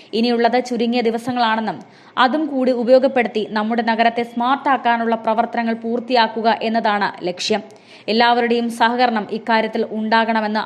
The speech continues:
അഭ്യർത്ഥിക്കുന്നുവെന്നും ആര്യ രാജേന്ദ്രൻ തന്റെ Facebook കുറിപ്പിൽ പറഞ്ഞു.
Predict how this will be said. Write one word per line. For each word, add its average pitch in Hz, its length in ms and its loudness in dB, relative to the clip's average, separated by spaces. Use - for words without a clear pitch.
അഭ്യർത്ഥിക്കുന്നുവെന്നും 208 880 -4
ആര്യ 226 200 4
രാജേന്ദ്രൻ 208 420 0
തന്റെ 190 180 0
Facebook 208 460 -2
കുറിപ്പിൽ 196 300 -4
പറഞ്ഞു. 175 320 -2